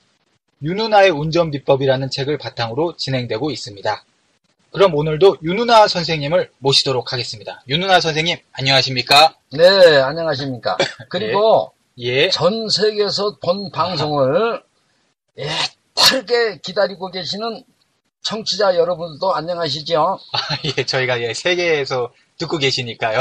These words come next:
Speaker 2: 아, 예, 믿거나 말거나.
Speaker 1: <laughs> 예,
Speaker 2: 예.
Speaker 1: 예, 선생님, 뭐, 지난 한 주 잘 보내셨습니까?
Speaker 2: 네, 아주 잘 보냈습니다.
Speaker 1: 예, 그럼 선생님, 오늘도 좋은 말씀을 부탁드리겠습니다.
Speaker 2: 예, 알았습니다.
Speaker 1: 예, 선생님, 그,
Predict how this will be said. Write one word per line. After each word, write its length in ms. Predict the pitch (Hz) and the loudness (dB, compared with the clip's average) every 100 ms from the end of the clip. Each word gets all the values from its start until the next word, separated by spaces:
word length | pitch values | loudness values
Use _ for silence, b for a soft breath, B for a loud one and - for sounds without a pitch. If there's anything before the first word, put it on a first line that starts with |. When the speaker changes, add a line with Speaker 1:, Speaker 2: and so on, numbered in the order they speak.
| - | -2
Speaker 2:
아, 360 | 160 170 190 165 | 2 4 6 4
예, 380 | 143 160 123 113 | 4 4 4 0
믿거나 340 | 135 170 123 | 0 2 2
말거나. 360 | 113 151 143 117 | 2 0 0 -6
Speaker 1:
<laughs> 880 | - - 131 - 156 - 208 - - | -6 -6 -6 0 0 2 0 -2 -6
예, 60 | 123 | 0
Speaker 2:
예. 260 | 170 139 | 2 2
Speaker 1:
예, 40 | 123 | 2
선생님, 300 | 202 220 190 | 0 -2 -4
뭐, 80 | 165 | -4
지난 260 | 208 220 | 2 4
한 120 | 208 180 | 4 2
주 60 | |
잘 180 | 165 165 | 0 -2
보내셨습니까? 840 | 160 165 156 - 143 135 180 143 - | 0 0 0 -2 -8 -2 0 0 -4
Speaker 2:
네, 120 | 123 160 175 | 4 8 10
아주 280 | 120 139 151 | 8 2 2
잘 180 | 139 131 | 0 0
보냈습니다. 520 | 127 120 123 113 92 _ | -2 -4 -8 -10 -16 _
Speaker 1:
예, 80 | 120 | -4
그럼 180 | 131 175 | 0 2
선생님, 280 | 185 190 139 | 2 2 2
오늘도 400 | 185 330 202 - | 0 4 4 2
좋은 320 | - 160 170 | -4 -2 0
말씀을 540 | 151 123 - 127 190 - _ _ _ - | 0 0 -2 -2 -2 -2 _ _ _ -20
부탁드리겠습니다. 1400 | 135 - 123 - 120 110 117 - 113 110 110 110 107 110 | -18 -14 -16 -10 -10 -6 -6 -6 -10 -4 0 0 0 0
Speaker 2:
예, 480 | 117 135 170 214 208 - - | 4 6 8 6 4 -2 -4
알았습니다. 760 | 120 117 - 92 98 185 - - | -2 -2 -6 -6 0 2 0 -2
Speaker 1:
예, 80 | 135 | -2
선생님, 340 | 214 247 226 | 0 2 0
그, 500 | 160 170 160 139 120 | 0 0 2 2 0